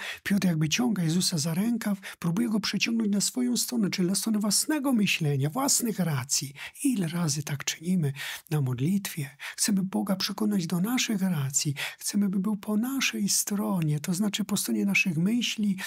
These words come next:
naszych wyobrażeń, naszych pragnień, naszych projektów, planów, decyzji i tak dalej, i tak dalej.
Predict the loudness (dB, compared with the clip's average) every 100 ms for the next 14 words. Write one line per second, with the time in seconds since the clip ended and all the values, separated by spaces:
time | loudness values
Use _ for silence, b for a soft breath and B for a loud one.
0 | B -2 0 2 2 2 2 0 0 0
1 | 0 2 2 0 B B 0 2 0 -2
2 | 0 0 0 2 2 4 2 -2 B B
3 | 2 2 0 -2 0 2 2 2 0 -2
4 | 0 0 0 2 2 2 0 2 2 0
5 | 0 -2 -4 -2 0 0 0 -2 -2 0
6 | 2 2 0